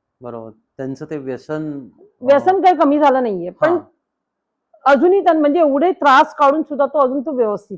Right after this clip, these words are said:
Speaker 2: आहे.
Speaker 1: व्यवस्थित आहे, म्हणजे महाराजांनी रक्षण करतायत
Speaker 2: रक्षण
Speaker 1: त्यांचं.
Speaker 2: म्हणजे कवच ठेवतात ना, जसं त्याच्याभोवती कवच ठेवलंय.
Speaker 1: खरंच, त्यांचं कवच असेल तर काय कुठल्या
Speaker 2: हा,
Speaker 1: व्याधी पण या
Speaker 2: म्हणजे तसं
Speaker 1: आयुष्यात
Speaker 2: म्हणतात ते, तसं
Speaker 1: हा,
Speaker 2: आहे
Speaker 1: खरंच.
Speaker 2: त्याच्यासाठी. म्हणजे तिचा पण तो, म्हणजे तिला पण तो खूप,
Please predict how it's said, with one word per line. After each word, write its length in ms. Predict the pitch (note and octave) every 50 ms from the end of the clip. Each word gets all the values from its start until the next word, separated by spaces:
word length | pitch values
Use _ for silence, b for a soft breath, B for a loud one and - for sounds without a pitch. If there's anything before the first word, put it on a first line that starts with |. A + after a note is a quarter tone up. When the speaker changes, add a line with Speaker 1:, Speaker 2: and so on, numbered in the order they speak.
| - _
Speaker 2:
आहे. 140 | _ _ _
Speaker 1:
व्यवस्थित 440 | C3 C3 C3 B2+ C3 B2 _ B2 A2
आहे, 100 | A2 G#2+
म्हणजे 180 | G#2 A2+ A#2 B2
महाराजांनी 540 | A#2 A#2+ A#2 A#2+ B2+ B2+ C3+ C3 C3+ C#3 C3+
रक्षण 500 | B2 B2+ B2 _ _ - E3+ E3+ E3+ D3+ - _ _ _ _
करतायत 320 | - B3+ C#4 - C4+ B3+
Speaker 2:
रक्षण 160 | A#3+ - E4+
Speaker 1:
त्यांचं. 160 | E4+ E4+ E4 D4
Speaker 2:
म्हणजे 220 | C4+ B3+ A#3 C4+
कवच 400 | C4 C#4 B3+ C4 D4+ D4+ - - -
ठेवतात 220 | D4+ C#4+ D#4+ D4+ D#4 D4+
ना, 120 | F#4+ F#4
जसं 240 | C#4+ A#3+ A#3 G3 C4
त्याच्याभोवती 480 | B3+ C4+ A#3+ A#3+ C4+ B3+ C4+ C4 A3 C4+
कवच 420 | - - A#3 G#3 G#3+ A3 - _
ठेवलंय. 240 | A#3 G3+ F#3+ F3+ E3 -
Speaker 1:
खरंच, 200 | C3 B2+ B2 A#2+ _
त्यांचं 260 | C3+ C3 C3 C#3 D#3+
कवच 540 | D3+ - C#3+ C#3+ D3+ E3 E3+ E3 - - _ _ _
असेल 360 | C#3+ C#3 - F3 E3+ D#3+ D3
तर 60 | F3
काय 240 | D#3+ - D#3 D#3 E3
कुठल्या 320 | D#3 D3+ C#3 - D3+ D#3
Speaker 2:
हा, 40 | D3+
Speaker 1:
व्याधी 280 | D3+ C3+ - - - D3+
पण 200 | D#3+ E3 D#3+ D#3+
या 60 | -
Speaker 2:
म्हणजे 220 | A3 A3+ B3 C#4
तसं 60 | C4+ C#4+
Speaker 1:
आयुष्यात 220 | A#3+ - - A#3+
Speaker 2:
म्हणतात 360 | G3+ F#3 F#3 F3+ F3 G#3 G3+
ते, 300 | G3 - A3 G#3+ G#3 G#3 -
तसं 100 | A3 D3+
Speaker 1:
हा, 100 | A2+ -
Speaker 2:
आहे 140 | F3+ A2+ A2
Speaker 1:
खरंच. 300 | G#2+ G#2+ G#2+ _ _ _ _ _ _ _
Speaker 2:
त्याच्यासाठी. 640 | A#3+ G3 - A#2 F#3+ - - F#3+ - _ - F3 D#3 _ _ _ _ _ _ _ _ _ -
म्हणजे 160 | A#3 B3 C4
तिचा 240 | C4 C4 A3+ C#4 B3+
पण 240 | A#3+ C4+ C4+ B3
तो, 60 | C#4 C4+
म्हणजे 240 | B3+ C4 B3 C4+
तिला 280 | C4+ C4+ C4+ A#3 A3 A#3
पण 160 | A#3+ C#4 C#4
तो 80 | A#3 C4+ -
खूप, 120 | _ _